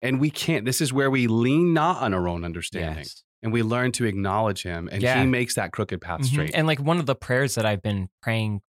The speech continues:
Speaker 2: recently, um, is, "Lord, like,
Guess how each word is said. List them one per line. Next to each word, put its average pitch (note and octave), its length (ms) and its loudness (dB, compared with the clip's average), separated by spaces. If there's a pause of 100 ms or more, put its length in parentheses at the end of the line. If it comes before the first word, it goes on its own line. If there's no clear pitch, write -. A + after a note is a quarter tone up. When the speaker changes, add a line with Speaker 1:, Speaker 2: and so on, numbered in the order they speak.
(200)
Speaker 2:
recently, A2 500 -2 (340)
um, G2 420 0
is, G2+ 300 -6 (480)
"Lord, A#2+ 180 -2
like, F#2+ 140 -8